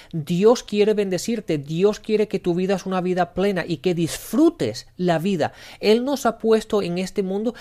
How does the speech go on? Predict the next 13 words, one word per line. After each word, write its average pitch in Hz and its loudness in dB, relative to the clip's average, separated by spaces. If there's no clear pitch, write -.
para 220 4
que 208 2
lo 208 4
disfrutemos, 202 -2
Él 208 2
ha 254 4
creado 220 2
todas 277 4
las 247 0
cosas 208 -2
a 190 -4
nuestro 190 -2
alrededor 175 0